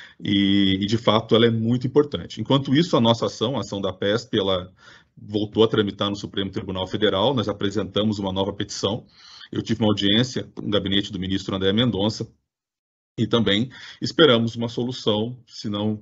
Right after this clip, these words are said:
administrativa, que é o que nós esperamos, que é o que a carreira espera, decidiu isso em assembleia, que também tenhamos uma decisão judicial.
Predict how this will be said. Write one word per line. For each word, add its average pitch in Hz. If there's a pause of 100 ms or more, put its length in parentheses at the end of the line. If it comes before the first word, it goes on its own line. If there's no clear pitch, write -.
(100)
administrativa, 101
que 120
é -
o 113
que 110
nós 98
esperamos, 98
que 110
é -
o 95
que -
a -
carreira 101
espera, 101 (300)
decidiu 101
isso 101
em 95
assembleia, 95 (400)
que -
também 113
tenhamos 104
uma 107
decisão 98
judicial. 95